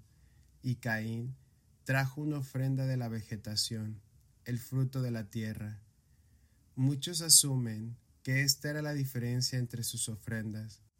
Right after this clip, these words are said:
pero las ofrendas de grano eran aceptables ante Dios. Levítico, capítulo dos,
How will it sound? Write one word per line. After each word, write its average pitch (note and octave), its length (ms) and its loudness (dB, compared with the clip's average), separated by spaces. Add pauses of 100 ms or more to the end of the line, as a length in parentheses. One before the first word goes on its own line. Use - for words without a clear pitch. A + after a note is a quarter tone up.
(880)
pero B2+ 220 2
las B2 240 -2
ofrendas C3 580 0
de C3+ 140 0
grano A2+ 460 -2 (420)
eran C#3+ 260 0
aceptables A#2+ 920 2
ante G#2+ 340 -4
Dios. G#2 440 -6 (680)
Levítico, A#2 760 -2
capítulo A#2 600 -4
dos, G2+ 440 -6